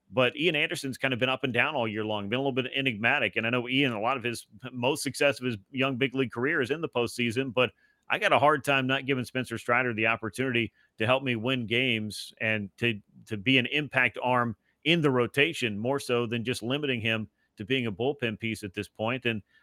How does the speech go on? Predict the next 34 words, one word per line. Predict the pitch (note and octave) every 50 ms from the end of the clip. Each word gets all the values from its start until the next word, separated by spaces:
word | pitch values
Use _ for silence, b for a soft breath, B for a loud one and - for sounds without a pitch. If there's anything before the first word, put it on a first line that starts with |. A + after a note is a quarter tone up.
| b b
I | - G#2
think | G#2 - B2+ C3 -
that | - B2
he | A2 B2 A#2
continues | - C3 B2 - - C#3 C#3+ C#3 B2+ -
to | - A#2+
go | A2 A#2 A2+
out | B2 C#3+ D3 -
there | C3+ B2+ B2+ C3
and | B2+ A#2+ A2+ G#2+
give | G#2 D3 C#3 B2
you | C3+
reasons | B2+ A#2 C#3 D3 C#3+ A2+ C3 A#2+ G2+ G2
why. | G2 A2 B2 D#3+ D#3+ A2 F2 -
And | - G#2+ G#2+
so | - - A#2+ A#2+ A#2 A2+ - _ _ _ _ -
at | A#2+ C3+ - -
the | C#3+
moment, | C#3 C#3 D3+ E3+ D3 A2+ G2 F#2+
if | G#2 G2
the | - -
postseason | - B2+ B2+ A#2+ B2+ C3+ B2 A2+ A#2+
started | - - B2+ B2+ B2 G#2+ -
tomorrow, | B2 A#2 B2+ C#3+ C#3+ A#2 A2+ A2
which | A2+ - -
I | A2+
can | A2 - A2+ A2
assure | G#2+ - A#2+ A#2
you | C3 B2+ C#3
it | B2+ -
does | - D3+ C3 -
not, | D#3 E3 C#3+ A#2 A2+ G#2+ - _ _ _ _ _ _ _ _ -
you | - A2+
know, | A#2 A#2+ B2